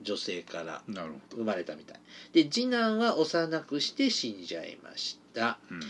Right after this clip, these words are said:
Speaker 1: ちなみに、義持のお母さんは、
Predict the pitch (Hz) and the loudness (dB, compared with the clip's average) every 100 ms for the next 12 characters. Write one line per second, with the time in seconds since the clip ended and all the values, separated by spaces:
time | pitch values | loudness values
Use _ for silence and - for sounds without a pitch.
0 | - - - 202 220 214 208 170 196 208 | -12 -10 -4 2 2 2 4 6 6 4
1 | 311 311 247 233 208 214 208 135 - 180 | 2 4 4 2 -2 0 2 0 0 2
2 | 175 139 113 98 98 127 185 185 | 4 2 0 -4 -8 0 0 0